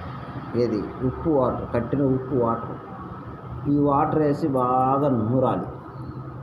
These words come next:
నూరేసి సూర్యపుటం పెట్టాలి.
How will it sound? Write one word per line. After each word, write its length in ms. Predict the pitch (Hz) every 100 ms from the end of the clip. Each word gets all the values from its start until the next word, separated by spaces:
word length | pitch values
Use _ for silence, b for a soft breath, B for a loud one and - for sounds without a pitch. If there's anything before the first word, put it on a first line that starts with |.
| - - -
నూరేసి 760 | 147 165 165 160 - 196 214 208 - -
సూర్యపుటం 540 | 147 135 123 127 131 131
పెట్టాలి. 460 | 95 87 87 87